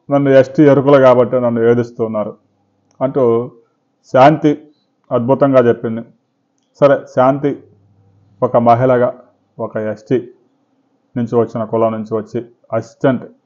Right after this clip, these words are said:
కమిషనర్ స్థాయికి ఎదిగింది, అందరూ గౌరవించాల్సింది. అయితే ఆమె చెబుతున్న వివరాల్లో చాలా అనుమానాలు రేకెత్తుతూ ఉన్నాయి. డిఎన్ఏ టెస్ట్కి సిద్ధమా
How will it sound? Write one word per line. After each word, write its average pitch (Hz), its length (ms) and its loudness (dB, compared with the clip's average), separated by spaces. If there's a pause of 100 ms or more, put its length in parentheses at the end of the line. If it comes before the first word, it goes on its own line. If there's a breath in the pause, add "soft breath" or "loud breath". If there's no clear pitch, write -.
(140)
కమిషనర్ 117 500 -6
స్థాయికి 104 480 -6 (580)
ఎదిగింది, 120 480 -2 (120)
అందరూ 117 320 -4 (540)
గౌరవించాల్సింది. 107 760 -6
అయితే 117 560 -2 (540)
ఆమె 131 420 6 (680)
చెబుతున్న 165 440 2
వివరాల్లో 139 680 6 (580)
చాలా 131 280 8
అనుమానాలు 123 580 4
రేకెత్తుతూ 107 460 -6
ఉన్నాయి. 110 240 -2 (840)
డిఎన్ఏ 180 540 6
టెస్ట్కి 143 420 0
సిద్ధమా 139 580 2